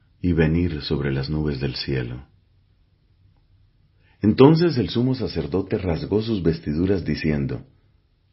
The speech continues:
"Ha blasfemado. ¿Qué necesidad tenemos ya de testigos?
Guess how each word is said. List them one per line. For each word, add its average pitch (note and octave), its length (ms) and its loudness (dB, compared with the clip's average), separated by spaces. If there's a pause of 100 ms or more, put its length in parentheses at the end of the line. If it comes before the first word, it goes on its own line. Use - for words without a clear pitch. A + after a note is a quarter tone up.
(160)
"Ha A2 160 8
blasfemado. D2+ 760 0 (640)
¿Qué D3 140 6
necesidad G2 560 2
tenemos F2 380 -4
ya E2 140 -4
de D2+ 120 -8
testigos? C2+ 680 -10